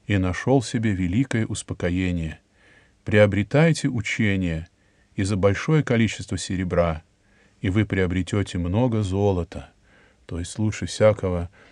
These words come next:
драгоценного металла то сокровище, которое дарует Господь ищущим Его премудрости. «Да радуется душа ваша о милости Его, и не стыдитесь хвалить Его.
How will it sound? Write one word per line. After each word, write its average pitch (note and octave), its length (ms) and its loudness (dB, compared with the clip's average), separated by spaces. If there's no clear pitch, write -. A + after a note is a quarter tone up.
драгоценного F#2 800 -2
металла A2 680 0
то B2+ 160 0
сокровище, G#2 640 -4
которое G#2 440 -4
дарует F2+ 440 -2
Господь G#2 560 -4
ищущим G2 500 -2
Его F2+ 240 -2
премудрости. G#2 840 -2
«Да F#2+ 240 6
радуется A#2+ 680 6
душа F#2+ 380 0
ваша F#2+ 380 0
о F#2 180 -4
милости A#2 560 2
Его, E2 420 -2
и F#2+ 160 0
не B2+ 280 4
стыдитесь G#2+ 840 0
хвалить F2+ 560 0
Его. E2 360 -4